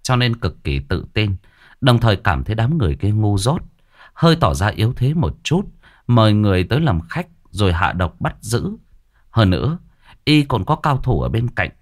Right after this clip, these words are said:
đều là những cao thủ nhất đẳng của Sa Hải Bang. Về phần đại ca sao chưa trở về thì đã không còn quan trọng nữa, bởi vì không có đại ca, nhưng với năng lực của mình, hoàn toàn có thể xử lý được tất cả.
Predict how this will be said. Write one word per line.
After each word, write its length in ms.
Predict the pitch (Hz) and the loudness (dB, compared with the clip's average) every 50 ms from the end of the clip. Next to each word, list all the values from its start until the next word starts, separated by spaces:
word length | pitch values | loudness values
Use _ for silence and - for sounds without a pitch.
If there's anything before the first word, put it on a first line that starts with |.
| _ _ - | _ _ -6
đều 200 | - 135 113 110 | -2 2 2 4
là 100 | 104 98 | 2 2
những 160 | 95 92 85 | 0 -2 -4
cao 220 | 87 - 151 135 127 - | -4 -2 -2 -2 -2 -2
thủ 280 | - 98 71 65 58 64 | -4 -4 -4 -4 -2 -2
nhất 280 | 98 156 - - - | -2 -2 -2 -2 -2
đẳng 240 | 101 92 71 62 57 | -2 -2 -2 -2 -6
của 140 | - - 69 | -8 -6 -6
Sa 180 | - - 104 | -4 -4 -4
Hải 200 | 98 80 80 67 | -4 -4 -6 -8
Bang. 280 | 58 65 87 95 95 87 - _ _ _ _ _ _ _ _ - - _ - | -6 -6 -4 -4 -4 -6 -8 _ _ _ _ _ _ _ _ -20 -20 _ -4
Về 140 | - 113 120 | 0 0 2
phần 420 | 110 - 113 104 101 98 95 95 | 2 2 2 2 2 0 0 2
đại 200 | 98 98 87 - | 0 0 -2 -2
ca 300 | - - 120 113 110 110 - _ _ _ | -6 -6 -6 -4 -4 -6 -8 _ _ _
sao 380 | - - - - 127 117 107 104 - | -14 -10 -6 -2 -2 -2 -2 -2 -2
chưa 160 | - 110 101 | 0 -2 0
trở 220 | - - 82 67 | 0 -2 -4 -4
về 320 | 60 - 71 69 67 62 - - - - - | -4 -4 -4 -6 -6 -6 -10 -14 -20 -14 -6
thì 240 | - 104 87 85 80 | -2 -2 0 0 0
đã 120 | 76 92 | -2 -4
không 280 | - - 131 110 101 - | -4 -2 -4 -4 -4 -4
còn 180 | - 73 65 | -6 -6 -6
quan 180 | - - 92 92 | -4 -6 -6 -6
trọng 260 | - - 85 - 78 | -4 -6 -6 -6 -6
nữa, 240 | 85 73 92 151 170 - - - - - - - - - | -6 -4 -4 -6 -6 -8 -14 -20 -20 -20 -20 -20 -12 -4
bởi 120 | - 117 110 | 0 2 4
vì 180 | 101 104 92 | 4 2 0
không 280 | 85 - - 139 120 117 | 0 -2 -2 -4 -2 -2
có 80 | - 143 | -4 -2
đại 180 | 131 95 67 | -2 -2 -4
ca, 340 | - - - 110 110 110 104 _ _ - | -6 -6 -4 -4 -4 -4 -6 _ _ -4
nhưng 180 | - 131 131 135 | 0 0 2 2
với 120 | 135 147 | 2 2
năng 240 | 170 175 156 127 113 | 2 2 2 0 0
lực 260 | 101 82 - - _ | 0 -2 -2 -6 _
của 80 | - 73 | -4 -4
mình, 280 | 71 78 80 76 69 69 - _ _ _ _ _ _ _ _ _ _ _ | -2 -2 -2 -2 -4 -6 -10 _ _ _ _ _ _ _ _ _ _ _
hoàn 240 | - 107 113 107 98 | -2 0 0 0 0
toàn 240 | 90 104 98 90 85 | 0 0 -2 -2 -2
có 100 | - 156 | -6 -6
thể 160 | - 95 71 | -6 -6 -6
xử 220 | - - - 69 | -6 -6 -6 -4
lý 220 | 65 69 80 110 160 | -4 -2 -2 -4 -4
được 140 | - - - - | -6 -6 -8 -8
tất 200 | - - - - | -10 -10 -8 -8
cả. 220 | 92 82 - - | -8 -8 -8 -12